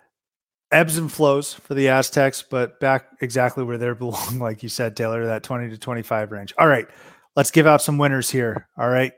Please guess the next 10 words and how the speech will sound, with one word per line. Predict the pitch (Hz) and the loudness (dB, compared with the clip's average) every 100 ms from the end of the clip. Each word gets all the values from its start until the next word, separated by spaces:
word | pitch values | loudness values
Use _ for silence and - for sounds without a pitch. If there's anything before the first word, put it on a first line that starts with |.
| _ | _
get | 147 147 - _ _ _ _ | 4 4 2 _ _ _ _
in | 143 143 139 135 147 _ | 0 0 0 -4 -6 _
my | 127 131 127 123 - | 2 4 4 2 4
belly, | 135 139 131 | 6 8 6
T. | 123 - 151 143 - - - - _ _ | 2 2 2 2 -2 -18 -20 -20 _ _
I | 135 139 | 0 0
know | 139 139 143 156 | -2 -2 -2 -2
we | 170 156 | -6 -8
suffered | - - 135 147 123 | -6 -6 -6 -6 -6
a | 110 | -8